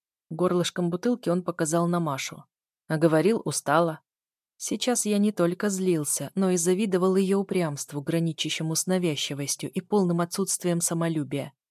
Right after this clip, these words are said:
Идеальная женщина, но не для меня. «Привет!» — воскликнула она, помахав рукой. Подошла ближе. Взяв меня под локоть, прикоснулась губами к щеке.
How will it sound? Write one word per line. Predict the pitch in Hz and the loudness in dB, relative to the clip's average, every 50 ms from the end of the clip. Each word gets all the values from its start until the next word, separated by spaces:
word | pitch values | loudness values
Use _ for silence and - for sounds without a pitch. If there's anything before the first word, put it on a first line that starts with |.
| _ _ _ - | _ _ _ -4
Идеальная | 214 226 202 226 240 233 196 165 151 151 151 156 | -2 -2 2 4 4 4 4 2 2 0 -2 -2
женщина, | 151 165 156 143 143 - - 151 143 139 127 - - | 0 -2 -2 -2 -2 -6 -6 -6 -8 -10 -10 -10 -6
но | - 202 220 214 | -2 0 2 4
не | 214 208 | 4 2
для | 190 185 190 190 | 2 2 2 2
меня. | 185 180 170 151 139 127 131 - _ _ _ _ _ _ _ _ _ _ _ _ _ _ _ _ | 2 2 0 -2 -4 -6 -8 -14 _ _ _ _ _ _ _ _ _ _ _ _ _ _ _ _
«Привет!» — | - 208 233 220 185 180 185 202 - _ _ _ _ _ _ - | -2 0 0 2 4 2 2 2 -2 _ _ _ _ _ _ -10
воскликнула | 165 156 147 - - 208 214 - - 175 160 160 156 | -6 -4 -4 -2 -2 -2 -4 -2 0 2 2 4 4
она, | 156 151 143 | 2 2 -2
помахав | - 151 156 156 156 - 175 165 - | -4 -2 -4 -4 -2 -2 -2 -2 -2
рукой. | - 190 - - 147 135 135 - _ _ _ _ _ - | -2 -4 -2 -2 -4 -4 -4 -6 _ _ _ _ _ -8
Подошла | - 196 196 208 - - 247 247 | -6 -2 -2 -2 -2 0 0 0
ближе. | 220 202 185 165 160 156 147 147 147 151 _ _ _ _ _ _ - | 0 0 0 0 0 -2 -2 -6 -8 -12 _ _ _ _ _ _ -8
Взяв | 185 180 175 196 190 - | -4 0 2 2 2 2
меня | 196 190 185 185 | 2 2 2 2
под | 180 190 180 175 | 0 0 -2 0
локоть, | 190 214 240 - 170 160 - - | 0 -2 0 0 -2 -4 -4 -4
прикоснулась | - 185 180 202 190 - - 220 220 214 202 196 190 | -6 -4 -2 -2 -4 -2 0 0 2 2 2 0 0
губами | 170 185 185 175 196 196 196 196 | 0 0 2 2 2 2 0 0
к | 190 - | -2 -4
щеке. | - - - 196 - - - 147 139 139 | -8 -6 -6 -6 -6 -6 -8 -8 -8 -10